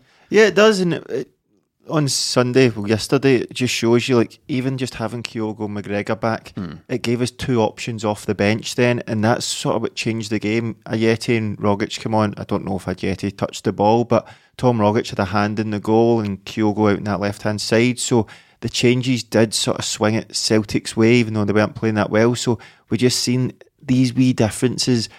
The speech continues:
Speaker 1: make a huge difference in the long term, and Celtic got that win. It wasn't pretty, it was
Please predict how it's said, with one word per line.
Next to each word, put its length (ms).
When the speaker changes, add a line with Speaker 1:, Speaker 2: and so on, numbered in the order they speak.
Speaker 1:
make 240
a 60
huge 380
difference 460
in 140
the 100
long 300
term, 340
and 100
Celtic 460
got 220
that 220
win. 260
It 40
wasn't 340
pretty, 540
it 100
was 260